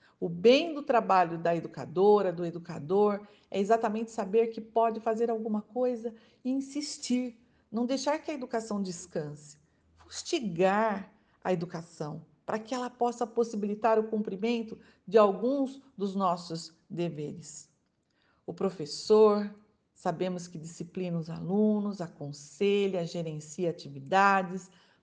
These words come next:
planeja o futuro e principalmente é formador de opinião.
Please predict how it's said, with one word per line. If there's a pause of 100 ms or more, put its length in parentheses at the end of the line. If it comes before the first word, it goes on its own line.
planeja
o
futuro (300)
e
principalmente
é
formador
de
opinião.